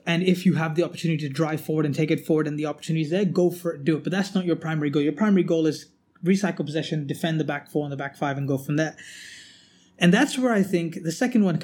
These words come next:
I love Jessie Fleming, but I think Jessie Fleming plays better as maybe as the number ten or maybe as one of the wide attackers, you know, playing a bit more narrow where she has a little bit more control in terms of dribbling,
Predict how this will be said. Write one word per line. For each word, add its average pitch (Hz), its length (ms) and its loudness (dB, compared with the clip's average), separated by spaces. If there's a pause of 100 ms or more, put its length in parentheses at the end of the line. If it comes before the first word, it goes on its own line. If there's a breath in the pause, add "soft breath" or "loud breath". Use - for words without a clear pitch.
(200)
I 160 80 0
love 160 260 2
Jessie 151 240 -2
Fleming, 139 460 -4
but 165 120 -2
I 190 140 2
think 180 180 4
Jessie 180 220 2
Fleming 160 340 0
plays 143 280 -2
better 175 560 0
as 143 120 -2
maybe 156 200 4
as 147 100 0
the 156 60 -4
number 147 200 -2
ten 170 380 0
or 165 80 -2
maybe 156 240 2
as 143 100 0
one 151 140 -2
of 143 80 -4
the 147 80 -2
wide 151 640 0
attackers, 170 960 0
you 160 220 2
know, 156 80 2
playing 151 360 0
a 143 40 0
bit 165 200 0
more 151 120 -2
narrow 151 380 2
where 156 140 0
she 147 180 -4
has 143 180 -2
a 151 60 2
little 151 200 2
bit 156 120 -2
more 151 160 -6
control 151 420 0
in 143 80 -2
terms 143 240 -2
of - 80 -14
dribbling, 160 560 0